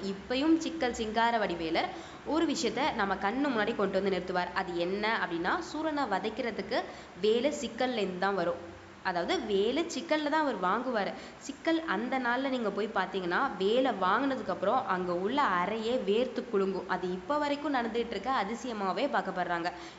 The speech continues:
எல்லா நாளும் நீங்க போய் பார்த்தீங்கன்னா, அது மாதிரி விஷயம்லாம் நடக்கவே நடக்காது.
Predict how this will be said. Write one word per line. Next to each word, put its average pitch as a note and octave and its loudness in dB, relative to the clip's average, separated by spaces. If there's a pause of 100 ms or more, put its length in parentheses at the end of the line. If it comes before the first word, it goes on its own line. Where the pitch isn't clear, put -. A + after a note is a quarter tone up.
எல்லா G#3+ 4
நாளும் A3 2
நீங்க A#3 0
போய் G#3 0
பார்த்தீங்கன்னா, G3 0
அது F3+ 0
மாதிரி E3+ 0
விஷயம்லாம் G3 0
நடக்கவே F3 0
நடக்காது. F3 0